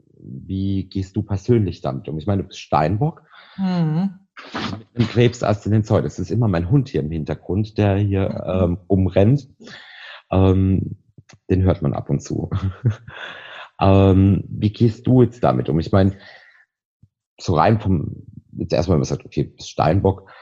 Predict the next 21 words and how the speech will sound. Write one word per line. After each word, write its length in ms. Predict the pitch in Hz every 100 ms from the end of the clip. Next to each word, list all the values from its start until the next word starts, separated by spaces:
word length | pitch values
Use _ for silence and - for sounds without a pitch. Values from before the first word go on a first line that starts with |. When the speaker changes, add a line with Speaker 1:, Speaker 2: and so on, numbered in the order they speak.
| - -
Speaker 1:
dann 580 | 82 80 82 80 82 - _ _ _ -
denkt 220 | 78 -
man 120 | 78
ja 100 | 71
oft, 160 | 71 -
ja, 80 | 57
okay, 220 | - -
das 180 | - -
ist, 320 | - - - 76
da 240 | 78 76 78
geht 240 | - 87
man 120 | 80
wahrscheinlich 460 | 78 - 85 82 76
eher 200 | 85 69
etwas 320 | 82 - 82
rationaler 640 | 76 - 80 73 107 107
mit 220 | 67 65 -
um. 380 | 71 120 - - - - - -
Aber 260 | 73 78 90
der 120 | 90
Krebsaszendent 1160 | - 87 87 - 101 - 107 107 110 110 107